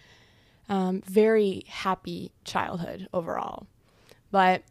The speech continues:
um, then the downside of small towns is as I started to grow into my body and my personality and just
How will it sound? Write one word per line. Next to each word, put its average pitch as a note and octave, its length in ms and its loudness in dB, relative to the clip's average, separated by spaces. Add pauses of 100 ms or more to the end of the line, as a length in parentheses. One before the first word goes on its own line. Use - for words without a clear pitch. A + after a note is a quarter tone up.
(160)
um, F#3+ 640 2
then G3 500 2 (360)
the G#3 160 2
downside D4 440 6
of G3+ 100 4
small F#3+ 220 0
towns F3+ 360 -2
is E3+ 180 -4
as F#3 240 2
I F3 280 -2
started F3+ 400 -4
to F3+ 240 -4 (100)
grow F#3+ 340 2
into F3+ 220 -4
my E3+ 100 -4
body C#4 540 4
and G#3 100 2
my F#3 80 0
personality A3 800 4
and F3 140 0
just F3+ 280 -6